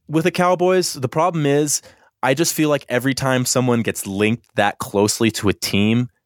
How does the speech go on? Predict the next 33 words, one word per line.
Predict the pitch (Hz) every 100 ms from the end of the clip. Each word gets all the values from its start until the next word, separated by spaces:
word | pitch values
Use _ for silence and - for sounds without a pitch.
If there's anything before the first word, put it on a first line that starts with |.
| -
they | 117
just | 135
never | 107 104 107 107 110 -
end | 95 90
up | -
going | - 80 78
there. | 78 -
Like, | - 85
someone | - 131 127 131
else | 117 113 -
always | - 104 107 98
ends | 101 98 95
up | 101 92 -
taking | 110 104 107
it | 98
or | 95 92
never | 98 107 107
really | 101 101
quite | 90 - 92
works | 82 90 -
out. | 92 101 - - _ _
So | - 120
I'm | 113 110 104
not | 117 131 117
gonna | 131 117 101 92 87
necessarily | 95 90 - 110 98 87
predict | - - 82 78 127 -
that | 147
he's | 143
going | 143 143
to |
the | 143
Cowboys, | 147 143 147 147